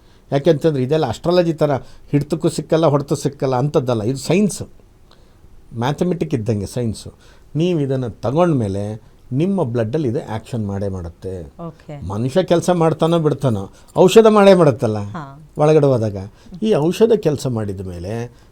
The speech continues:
Speaker 1: ನೀವು ಹೋಗಿ ರಕ್ತ ಟೆಸ್ಟ್ ಮಾಡಿಸಿ ಒಂದು ಹದಿನೈದು ದಿನ ಆದಮೇಲೆ,
Speaker 2: ಹ್ಮ್, ಹ್ಮ್.
Speaker 1: ಇಪ್ಪತ್ತು ದಿನ ಆದಮೇಲೆ ಒಂದು ರಕ್ತ ಟೆಸ್ಟ್ ಮಾಡಿಸಿ, ಖಾಲಿ ಹೊಟ್ಟೆನಲ್ಲಿ ಎಷ್ಟಿದೆ,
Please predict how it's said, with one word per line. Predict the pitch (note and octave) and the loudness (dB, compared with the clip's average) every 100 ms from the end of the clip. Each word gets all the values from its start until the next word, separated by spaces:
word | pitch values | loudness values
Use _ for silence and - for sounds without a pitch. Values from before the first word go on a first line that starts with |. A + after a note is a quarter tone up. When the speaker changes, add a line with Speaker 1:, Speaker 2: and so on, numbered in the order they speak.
| _ _ | _ _
Speaker 1:
ನೀವು | E3+ A#3 G#3+ C3 | -6 -4 -2 -4
ಹೋಗಿ | A2+ C#3+ G#2+ C3 | -4 -4 -4 -4
ರಕ್ತ | C#3+ - | -6 -8
ಟೆಸ್ಟ್ | G#3 G#3 - - | -10 -10 -12 -6
ಮಾಡಿಸಿ | A3 G#3+ - | -4 -4 -4
ಒಂದು | C#3+ B2 | -4 -4
ಹದಿನೈದು | B2+ D3 D#3+ D3 | -2 0 0 0
ದಿನ | C#3+ | -2
ಆದಮೇಲೆ, | B2 G#2 G#2 G2+ | -2 -4 -8 -10
Speaker 2:
ಹ್ಮ್, | - - G3+ | -14 -16 -16
ಹ್ಮ್. | E3+ F3 - - | -16 -18 -16 -8
Speaker 1:
ಇಪ್ಪತ್ತು | E3 E3+ F#3+ | -4 -2 -2
ದಿನ | F3 | 0
ಆದಮೇಲೆ | E3 D3+ C#3+ C#3 | -2 -4 -4 -2
ಒಂದು | C#3+ C#3 | -2 -2
ರಕ್ತ | C#3+ F3+ | -2 -2
ಟೆಸ್ಟ್ | - E3 - | -2 -4 -4
ಮಾಡಿಸಿ, | C3 - G2+ - - - - - - - | -6 -6 -12 -14 -18 -20 -20 -20 -20 -4
ಖಾಲಿ | D#3 F3+ F#3 | 0 2 4
ಹೊಟ್ಟೆನಲ್ಲಿ | E3 - D#3 F#3 | 2 0 -2 -2
ಎಷ್ಟಿದೆ, | C3 - G#2+ G#2 G2+ | -2 -4 -6 -6 -10